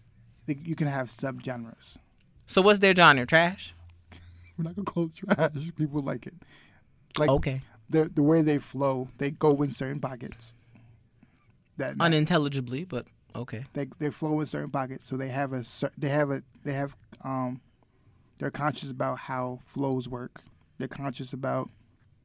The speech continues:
Speaker 1: the sounds that they make. They make different inflections in their voice. So, like,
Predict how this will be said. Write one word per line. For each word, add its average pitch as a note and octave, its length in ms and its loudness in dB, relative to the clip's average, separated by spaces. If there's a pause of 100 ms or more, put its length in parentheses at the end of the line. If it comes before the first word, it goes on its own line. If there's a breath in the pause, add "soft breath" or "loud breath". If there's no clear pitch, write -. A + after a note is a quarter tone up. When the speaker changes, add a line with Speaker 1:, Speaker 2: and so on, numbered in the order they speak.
(100)
Speaker 1:
the D3 80 -6
sounds C#3 420 -2
that C3 120 -6
they C3 120 -4
make. B2+ 380 -6 (100)
They B2+ 60 -4
make B2+ 140 -4
different C3+ 260 -6
inflections C#3 440 -4
in C3+ 80 -2
their C3+ 120 -2
voice. C3+ 400 -6 (480 soft breath)
So, F3+ 160 2
like, F3 200 4